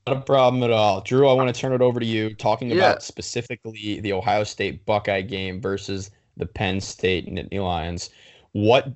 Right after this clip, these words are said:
Speaker 1: jumped out to you? What stood out to you? What, what are your takeaways from the game? What do you think will carry forward into next week? And then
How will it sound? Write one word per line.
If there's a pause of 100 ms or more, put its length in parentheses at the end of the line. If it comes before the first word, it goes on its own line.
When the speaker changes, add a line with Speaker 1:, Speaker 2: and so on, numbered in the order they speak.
(160)
Speaker 1:
jumped
out
to
you?
What
stood
out
to
you?
What,
what
are
your
takeaways
from
the
game?
What
do
you
think
will
carry
forward
into
next
week?
And
then